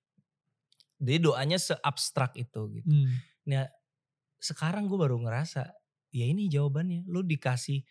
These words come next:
Speaker 1: panggung sebesar ini,
Speaker 2: Ya.
Speaker 1: audience sebesar ini,
Speaker 2: Ya.
Speaker 1: platform sebesar ini,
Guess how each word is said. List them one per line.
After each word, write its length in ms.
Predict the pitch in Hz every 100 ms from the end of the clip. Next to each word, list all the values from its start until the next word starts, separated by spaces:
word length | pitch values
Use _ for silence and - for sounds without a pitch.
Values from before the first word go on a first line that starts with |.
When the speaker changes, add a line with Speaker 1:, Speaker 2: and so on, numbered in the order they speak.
| _ _ _ _
Speaker 1:
panggung 560 | - 135 135 135 131 127
sebesar 420 | 120 117 113 117
ini, 360 | 110 104 127 190 226 240
Speaker 2:
Ya. 100 | 226 - _
Speaker 1:
audience 540 | 139 135 131 127 127 123
sebesar 380 | 131 117 120 110
ini, 480 | 107 139 247 254 226
Speaker 2:
Ya. 80 | 143
Speaker 1:
platform 420 | 135 - 131 127
sebesar 320 | - 120 120
ini, 280 | 151 214